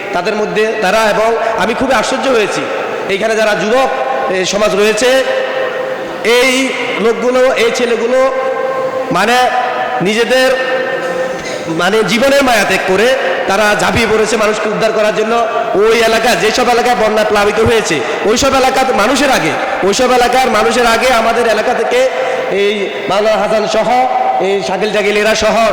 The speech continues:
সকলে মিলে ঝাঁপিয়ে পড়ছে। আমার চোখের সা-, এ, সামনে আমরা সারা রাত ছিলাম এবং পরের দিন কন্টিনিউ বেশ কয়েকদিন যাবৎ তারা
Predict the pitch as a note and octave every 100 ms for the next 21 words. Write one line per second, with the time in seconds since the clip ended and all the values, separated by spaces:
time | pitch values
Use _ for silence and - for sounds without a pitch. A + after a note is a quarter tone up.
0 | - G#3+ B3+ C4 A#3+ E3+ B2+ F3 E3+ F#3+
1 | G#3 G#3 F#3 - C#3 - D#3+ F#3 E3 -
2 | F#3+ G#3+ - F3+ F3+ - E3+ F#3 A3+ -
3 | - - E3+ G3+ F#3+ G3+ A#3 B3+ A3+ F#3
4 | - - - - E3+ F#3+ A3 G#3+ - -
5 | G#3 G3+ G#3+ A3 A3+ G#3 - - F#3+ G3+
6 | A3+ B3 C4+ E3 B2+ - F3 G#3+ - A3
7 | F#3 G3+ G3 F#3 G#3+ G#3+ F#3 G3+